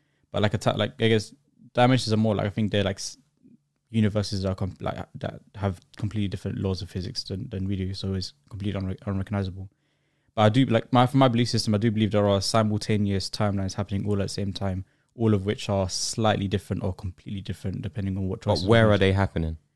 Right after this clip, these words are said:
Speaker 2: In, are they happening in this, what, in this existence, or is it happening in something, like, 'cause that's what the idea of a different dimension would be.
Speaker 1: Yeah, it'll be, it'll be outside of the,
Speaker 2: Outside
Speaker 1: uh,
Speaker 2: of this existence.
Speaker 1: Well, yeah, it's, it's, uh, uh, here's the thing. That kind of question,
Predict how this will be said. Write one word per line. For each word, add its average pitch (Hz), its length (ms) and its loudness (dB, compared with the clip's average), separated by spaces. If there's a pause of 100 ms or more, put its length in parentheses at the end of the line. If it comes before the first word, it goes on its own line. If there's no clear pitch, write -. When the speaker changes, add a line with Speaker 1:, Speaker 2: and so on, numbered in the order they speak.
Speaker 2:
In, 95 260 4
are 95 80 6
they 98 120 8
happening 101 520 4 (640)
in 98 220 4
this, 104 320 4 (280)
what, 90 300 0
in 95 140 4
this 104 180 4
existence, 104 560 4
or 98 120 6
is 90 100 6
it 98 80 4
happening 95 420 4
in 92 260 4
something, 98 380 2 (100)
like, 95 180 2
'cause 95 120 2
that's 117 180 4
what 101 280 0
the 92 60 2
idea 95 280 6
of 87 80 2
a 92 60 0
different 90 340 0
dimension 92 460 4
would 85 140 0
be. 90 80 -2
Speaker 1:
Yeah, 92 160 -2
it'll 95 120 -4
be, 104 120 -2
it'll 107 100 -2
be 107 100 -2
outside 107 380 0
of 92 120 -4
the, 92 380 -4
Speaker 2:
Outside 98 340 4
Speaker 1:
uh, 92 40 2
Speaker 2:
of 87 60 -2
this 95 200 -2
existence. 90 560 -6 (200)
Speaker 1:
Well, 131 180 -2
yeah, 135 260 6
it's, 131 140 0
it's, 127 320 -2
uh, 127 240 4 (1120)
uh, 110 80 -10 (380)
here's 180 200 4
the 151 80 -2
thing. 139 360 0 (380)
That 143 200 2
kind 139 160 4
of 139 60 -2
question, 104 560 0